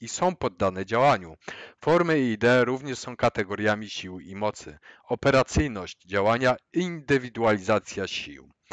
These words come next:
Nie ma sił oprócz tych, które mają rzeczywistą moc. Pryncypium eleatyczne. X jest bytem tylko i tylko wtedy, gdy X ma pewną moc.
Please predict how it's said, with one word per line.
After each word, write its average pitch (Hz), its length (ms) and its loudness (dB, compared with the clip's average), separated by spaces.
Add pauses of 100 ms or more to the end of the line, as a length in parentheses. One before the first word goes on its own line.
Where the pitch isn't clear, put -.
(380)
Nie 147 140 2
ma 170 120 4
sił 156 200 0
oprócz 135 360 -2
tych, 131 140 -2
które 123 220 0
mają 117 240 0
rzeczywistą 113 800 -6
moc. 107 760 -4 (440)
Pryncypium 143 640 0
eleatyczne. 117 720 4 (120)
X - 220 -2
jest 120 200 0
bytem 127 340 -2
tylko 160 320 0
i 123 60 0
tylko 123 300 0
wtedy, 120 260 -2
gdy 110 320 -2
X - 280 -4
ma 110 140 4
pewną 110 500 -2
moc. 101 500 -4